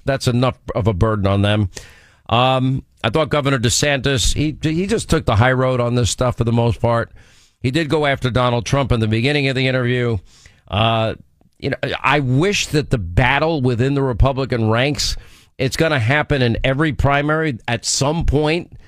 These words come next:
the top candidates are gonna start killing each other.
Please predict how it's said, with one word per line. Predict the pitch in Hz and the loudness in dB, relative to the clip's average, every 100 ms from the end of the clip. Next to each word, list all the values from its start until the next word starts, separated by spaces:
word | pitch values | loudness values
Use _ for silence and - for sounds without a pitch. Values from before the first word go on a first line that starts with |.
| - _ | -20 _
the | - 117 | -6 0
top | 139 143 - - | 2 2 -2 -4
candidates | 143 147 151 156 156 - - | 0 2 2 0 0 -2 -4
are | 117 | 0
gonna | 104 127 147 | 2 2 0
start | 110 - 143 - | -2 -2 -2 0
killing | - 151 147 | 0 2 0
each | 151 - | 0 0
other. | 151 151 202 | -2 0 -2